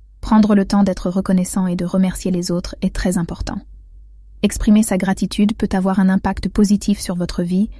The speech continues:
et aidera à établir de bonnes relations avec les autres. Neuf, apprenez de vos erreurs. Apprenez de vos erreurs. Ne les redoutez pas. Tout le monde fait des erreurs. Ils apprennent et s'améliorent. En comprenant vos erreurs,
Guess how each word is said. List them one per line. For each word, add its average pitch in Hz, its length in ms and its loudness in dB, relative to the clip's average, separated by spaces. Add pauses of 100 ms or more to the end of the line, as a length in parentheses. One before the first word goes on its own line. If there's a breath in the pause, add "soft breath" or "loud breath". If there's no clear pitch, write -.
(340 soft breath)
et 208 100 6
aidera 208 320 4
à 202 100 4
établir 190 440 0
de 185 80 0
bonnes 185 240 2
relations 180 440 -2
avec 170 220 -6
les 175 180 -6
autres. - 300 -12 (760)
Neuf, 202 460 2 (500)
apprenez 214 400 4
de 202 80 2
vos 185 140 -2
erreurs. - 500 -8 (540)
Apprenez 202 400 4
de 190 80 2
vos 180 140 -4
erreurs. - 500 -8 (400)
Ne 202 100 6
les 185 140 4
redoutez 196 400 0
pas. - 220 -10 (680)
Tout 240 120 4
le 226 100 8
monde 208 180 6
fait 190 160 -4
des 180 200 -4
erreurs. 175 380 -10 (460)
Ils 196 220 2
apprennent 202 420 2
et 202 80 -2
s'améliorent. 180 640 -2 (720)
En 190 80 2
comprenant 196 460 2
vos 185 100 -2
erreurs, 180 500 -6